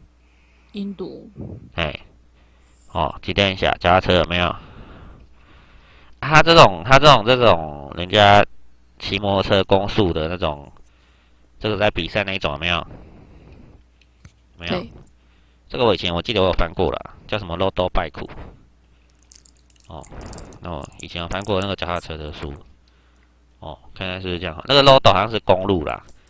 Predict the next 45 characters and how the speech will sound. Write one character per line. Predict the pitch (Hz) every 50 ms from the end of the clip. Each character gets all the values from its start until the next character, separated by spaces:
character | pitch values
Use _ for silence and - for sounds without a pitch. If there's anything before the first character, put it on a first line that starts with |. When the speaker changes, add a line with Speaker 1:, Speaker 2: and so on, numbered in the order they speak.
| _ - - - _ - - _ _
Speaker 2:
bike | - 123 117 104 -
好 | 101
像 | 87 87
是 | 104 110 107
机 | - - - 95 98
车 | - - 95
还 | 90
是 | 87
脚 | - 80 76
踏 | 78
车 | 82
那 | 90 82
种 | 85 78
东 | 76 78
西， | 78 -
有 | 73 71
没 | 71 71
有？ | 69 - - - - - - _ - - - _ _ _ _ _ _ _ _ _ _ _ _ _ _ _ _
哦， | - 82 69 67 - - - - - -
我 | - 87 87 87 87 - - - _ _ - - _ _ _ _ _ _ _ _ _ _ - - _ _ _ _ _ - - - -
七 | - - 117 117
八 | 117 110 110
年 | 104 92
前 | 90 - -
有 | 90 80
翻 | - - 95 87
过， | 90 - 98 85 - - - - - - - - - -
<laughs> | - - - - - - - - - _ _
我 | - 87
看 | - 107 104
这 | 104 110
个 | 98 92
字 | - - 104 95
有 | 85 76
没 | 78 85
有 | 92 95 87
记 | 85 - 92 85
得？ | - - - - - - 82 -
哦， | - 73 67 - - - - - _ _ _ _ _ _ _ _ _ _ _ _ -
OK | 90 87
哦， | 78 71 - - -
这 | - 120
种， | 117 113 101 87 80 73 82
那 | 110
种 | 120 110 98 85 82 80 78